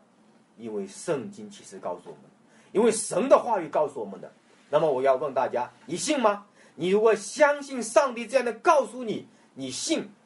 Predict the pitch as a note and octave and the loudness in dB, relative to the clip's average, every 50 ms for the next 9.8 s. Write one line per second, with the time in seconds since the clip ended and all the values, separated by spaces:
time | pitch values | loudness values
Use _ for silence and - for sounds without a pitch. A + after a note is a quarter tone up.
0 | _ _ _ _ _ _ _ _ _ - B2+ B2+ A#2 B2 A#2+ A2+ G#2+ G#2+ G2+ G2+ | _ _ _ _ _ _ _ _ _ -2 0 0 0 -2 -6 -8 -8 -10 -12 -12
1 | - - - - C#4+ C#4 A3 D#3 C#3 - F3 D#3+ D#3+ D#3+ - _ _ _ _ _ | -10 -10 -8 -4 -4 -2 -4 -4 -6 -8 -8 -8 -8 -8 -12 _ _ _ _ _
2 | _ - D#3+ D3+ C#3 - A#2 G#2+ G2+ G2+ A#2 D3+ A#3+ C4 G#3+ D#3+ C3+ - - - | _ -4 -4 -4 -4 -4 -8 -10 -10 -8 -2 4 6 6 6 6 2 -8 -6 -2
3 | D3+ C#3 A#2+ G#2 F2+ - _ - - C3+ C3 A#2+ - C3+ B2+ G#2+ G2 F2+ D#2 - | 0 0 0 -2 -8 -18 _ -14 -10 -10 -8 -8 -10 -12 -12 -12 -12 -12 -14 -14
4 | _ _ _ _ _ - - - - F3+ G#2 G2+ - - G#2 G2 - - _ _ | _ _ _ _ _ -10 -8 -4 -2 0 -2 -2 -4 -12 -18 -18 -20 -20 _ _
5 | _ _ _ _ _ _ _ _ _ - G#2+ G#2 G2+ G2+ A2 G2+ F2 D#2+ - _ | _ _ _ _ _ _ _ _ _ -12 -10 -10 -8 -8 -10 -12 -12 -14 -18 _
6 | _ _ _ _ _ _ _ _ - A#2 A#2+ A#2+ - D4 E4+ D#4+ B3 G3 E3+ E3+ | _ _ _ _ _ _ _ _ -16 -16 -14 -10 -2 0 2 2 2 0 -2 -2
7 | E3 F3 F#3+ F3+ - F#3+ E3+ - - G#3+ G3+ F#3+ D#3+ D3+ - - - - - - | 0 0 0 0 0 -4 -4 -2 -2 0 2 4 2 2 2 -6 -20 -18 -6 0
8 | - E3+ F#3+ A3+ A3 G#3 - - - C4+ A#3 G#3 A3 A3+ G3+ G3+ A3+ A#3 A3 A3+ | 0 0 2 2 0 0 -2 -2 -8 -10 -8 -8 -10 -12 -12 -8 -10 -8 -4 -2
9 | G#3+ C#3+ G#2+ - - - - D#3+ E3 D#3+ D#3+ C#3+ A2+ - - | -2 -2 -4 -6 -12 -16 -12 -12 -10 -8 -8 -10 -10 -12 -14